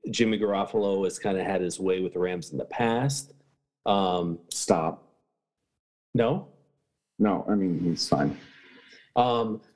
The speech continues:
Speaker 1: I think they're gonna look at this as, like, one of those games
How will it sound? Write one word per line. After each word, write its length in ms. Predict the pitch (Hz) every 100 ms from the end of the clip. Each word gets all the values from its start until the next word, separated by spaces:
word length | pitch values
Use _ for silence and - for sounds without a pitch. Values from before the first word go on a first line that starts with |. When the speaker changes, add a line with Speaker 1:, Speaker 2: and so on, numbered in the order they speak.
| _ 120
Speaker 1:
I 100 | 135
think 340 | 185 160 123
they're 160 | 139 147
gonna 160 | 147
look 220 | 131 127
at 140 | 123 113
this 200 | 117 -
as, 360 | 107 98 101
like, 240 | 101 98 - - -
one 300 | 110 113 120
of 160 | 113 104
those 340 | 107 101 95
games 600 | - 98 98 98 95 -